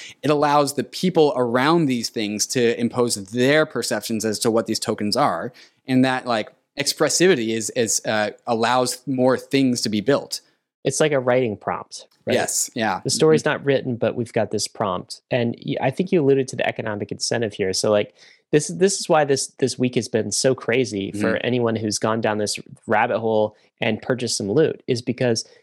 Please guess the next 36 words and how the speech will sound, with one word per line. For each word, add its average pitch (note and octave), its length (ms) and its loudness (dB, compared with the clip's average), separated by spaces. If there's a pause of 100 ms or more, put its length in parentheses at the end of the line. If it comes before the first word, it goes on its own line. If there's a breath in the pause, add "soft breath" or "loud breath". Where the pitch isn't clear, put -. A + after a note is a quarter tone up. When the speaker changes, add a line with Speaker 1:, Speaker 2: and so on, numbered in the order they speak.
(120 soft breath)
Speaker 2:
y-, D3 220 2
y-, A2+ 120 -10
it's - 140 -2
not F3+ 140 2
only F#3 160 0
purchasing B2 560 -2
loot G2+ 480 2
and, A#2 160 -2
like, G#2 160 -2
speculating A2 640 0
on, G2+ 320 -2
on G2+ 140 -2
that A2+ 180 0
entire G#2+ 320 -10
market, G#2+ 380 -6
but A#2+ 240 0 (320 soft breath)
all E3 160 4
of D3+ 100 2
these C#3 220 -4
derivatives E3 640 0
that - 140 0
you C#3+ 100 -2
generate, D#3 500 0
like G#2+ 160 0
the A#2 100 0
abilities C3+ 560 4
and G#2+ 80 -2
the G#2 60 0
characters C3 720 0
and G#2 100 -4
the G2 60 0
realms D3 340 0
that - 80 -8
you - 60 -6
were A#2+ 60 0
mentioning, A2+ 540 -2